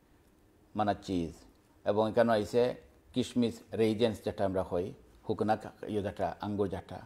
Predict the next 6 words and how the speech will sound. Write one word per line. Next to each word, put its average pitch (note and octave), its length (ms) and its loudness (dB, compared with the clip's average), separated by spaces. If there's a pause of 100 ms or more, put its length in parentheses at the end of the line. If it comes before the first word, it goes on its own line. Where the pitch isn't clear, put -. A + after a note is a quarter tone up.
(760)
এখানে B2 260 8
হইছে A2+ 560 8 (280)
আঙ্গুর, G#2 580 2
এখানে A#2+ 260 2
হইছে A2 440 2
খেজুর, F#2+ 460 0